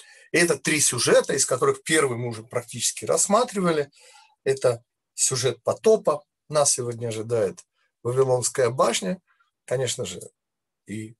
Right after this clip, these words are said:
к потопу мы вернёмся. Ну и на десерт у нас сегодня обозначен Содом и Гоморра.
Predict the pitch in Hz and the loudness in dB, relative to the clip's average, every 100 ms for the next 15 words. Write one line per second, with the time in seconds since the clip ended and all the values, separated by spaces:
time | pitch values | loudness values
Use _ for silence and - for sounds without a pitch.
0 | - - - _ _ _ _ _ _ - | -20 -20 -20 _ _ _ _ _ _ -6
1 | 127 202 190 175 147 143 139 135 123 - | -2 0 -2 -2 -2 -2 0 0 0 -4
2 | 113 117 147 180 151 151 - _ _ _ | -4 -4 -4 -2 -4 -10 -18 _ _ _
3 | _ _ _ - 143 135 127 - 156 160 | _ _ _ -4 -2 0 2 4 2 2
4 | 139 135 127 131 127 117 123 117 _ _ | 0 2 2 0 -4 -6 -10 -12 _ _
5 | _ _ _ _ 120 117 117 135 135 123 | _ _ _ _ -6 -2 -2 2 0 0
6 | 117 113 - _ - _ - - 143 139 | -4 -6 -14 _ -20 _ 0 2 4 2
7 | 120 131 120 117 131 _ 120 120 113 123 | 2 4 4 0 -6 _ -10 -6 -2 0
8 | 120 117 - | 0 -2 -2